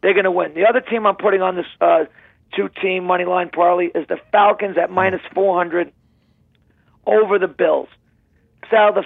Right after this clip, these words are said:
Falcons could easily be sitting at one and two right now. Easily. They could have easily lost on the road to Chicago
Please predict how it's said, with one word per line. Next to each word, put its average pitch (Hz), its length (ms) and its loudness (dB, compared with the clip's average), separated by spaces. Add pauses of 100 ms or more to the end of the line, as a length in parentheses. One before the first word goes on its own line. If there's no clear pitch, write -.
Falcons 254 420 2
could 196 120 -2
easily 202 280 -2
be 196 160 -6 (100)
sitting 202 200 0
at 190 120 0
one 202 200 2
and 202 180 -6
two 226 120 0
right 208 280 2
now. 147 300 -4 (380)
Easily. 214 480 2
They 180 120 0
could 233 160 2
have 185 100 -2
easily 254 380 -2
lost 233 380 2
on 226 140 2
the 220 80 0
road 208 420 2
to 170 80 -4
Chicago 190 800 2